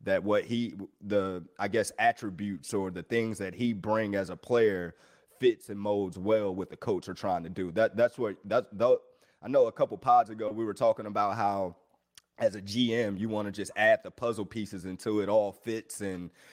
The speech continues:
we, we, we got the right pieces in place. And I think this is another one of those puzzle pieces to where if it fits, it's gonna fit and work out great.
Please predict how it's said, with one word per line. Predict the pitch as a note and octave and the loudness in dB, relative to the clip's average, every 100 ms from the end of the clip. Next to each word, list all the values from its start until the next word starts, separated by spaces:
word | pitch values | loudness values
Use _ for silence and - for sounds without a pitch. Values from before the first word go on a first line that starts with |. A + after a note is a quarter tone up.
| - _ - | -20 _ -10
we, | G#2+ G#2+ G2 | -4 -4 0
we, | A2 G2+ - | -2 -2 -4
we | A2+ | -4
got | G2+ A#2+ | 2 0
the | A#2 | 0
right | G#2+ A#2+ A2 | 0 0 0
pieces | C#3+ B2 G#2+ F#2 | -6 -6 -6 -8
in | F#2+ | -10
place. | - G#2 F#2 | -4 -4 -2
And | G#2+ | -2
I | |
think | A2 B2 F#2+ | -2 -2 -4
this | A2+ - | -4 -4
is | G#2 G#2 | -6 -6
another | G2+ G#2+ G#2 | 0 0 0
one | G#2 G#2+ | -2 -4
of | F#2+ | -2
those | G2 F#2 | -4 -4
puzzle | - A#2 A#2 G2 | -2 0 0 -2
pieces | A2 G2 G2+ F2 | -6 -8 -8 -12
to | - | -8
where | F#2+ G2+ G2 F#2+ F2+ - - _ | -4 -2 -2 -2 -6 -10 -20 _
if | - F#2+ | -12 -10
it | G2 - | -10 -8
fits, | - C#3+ G2+ - | 2 2 2 -8
it's | F#2+ | -12
gonna | - G#2+ E2+ | -6 -6 -6
fit | - B2 G2+ | 0 0 0
and | F#2 G2 | -6 0
work | G#2+ G#2 | 0 2
out | G2+ E2 - | 0 0 -6
great. | F2 F#2 G#2+ D#2 | -6 0 0 0